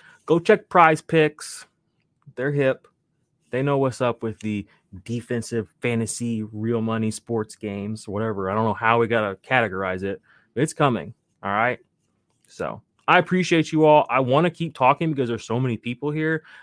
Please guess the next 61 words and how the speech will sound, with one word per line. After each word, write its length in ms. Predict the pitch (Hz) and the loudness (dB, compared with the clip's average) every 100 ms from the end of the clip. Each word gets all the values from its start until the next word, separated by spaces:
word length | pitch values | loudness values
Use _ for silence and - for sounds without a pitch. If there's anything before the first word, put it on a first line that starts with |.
| _ | _
but 80 | 110 | 4
I 60 | 117 | 4
also 200 | 127 127 | 4 0
don't 160 | 117 | -2
want 160 | 117 110 | -2 -4
you 80 | 113 | -4
guys 140 | 107 | -4
to 40 | |
be 60 | 101 | -4
like, 160 | 98 90 | -6 -6
"Man, 140 | 98 | -8
this 140 | 107 | -8
guy's 200 | - 104 | -10 -12
just 160 | 98 85 | -12 -14
rambling 480 | 85 92 101 95 85 | -10 -8 -6 -8 -10
on 220 | 90 101 95 | -10 -10 -8
and 80 | |
on 180 | 92 95 | -10 -10
and 80 | 92 | -10
on. 140 | 95 90 | -12 -12
He's 160 | 95 | -18
so 400 | - - 104 104 | -20 -10 -6 -6
fucking 300 | - 98 95 | -8 -14 -14
annoying." 420 | 90 95 98 92 - _ _ _ - | -14 -12 -12 -14 -18 _ _ _ -10
Um, 480 | 95 95 92 90 - | -8 -8 -10 -12 -12
oh, 280 | - - 120 _ _ | -8 -8 -8 _ _
a 20 | |
couple 160 | 143 160 | -14 -10
more 120 | 175 | -6
questions. 480 | - 160 - 87 90 | 0 0 0 -8 -4
Okay, 200 | 156 151 | 2 4
I'll 140 | 127 | 6
answer 240 | 151 160 151 | 4 4 2
those 160 | 147 | 2
and 100 | 131 | 0
I'll 120 | 127 | -2
get 100 | 123 | 0
out 80 | 107 | 0
of 60 | 98 | 0
here. 180 | 87 80 - 214 | -6 -10 4 6
<clears throat> 260 | 233 156 117 | 8 4 2
Jay 180 | 147 156 | 4 6
Wiz, 460 | 147 156 156 147 - - - - | 8 6 6 4 -4 -20 -20 -6
and 100 | 127 | -2
again, 320 | 123 120 101 - | 2 2 0 -8
help 240 | - 147 - | -2 -2 0
keep 160 | 165 | -4
me 100 | 135 | -2
honest 300 | 135 131 127 | 0 0 -2
with 80 | 123 | -8
the 80 | - | -10
cussing 400 | - 120 - 110 | -4 -4 -4 -6
thing. 160 | 113 110 | -4 -4
I'm 120 | 101 | -6
trying 260 | 117 113 | -4 -4
to 60 | 110 | -4
bring 260 | 85 101 101 | -8 -8 -8
it 80 | |
down 180 | 95 101 | -6 -8
a 40 | 98 | -6
notch. 400 | 101 98 - | -8 -8 -12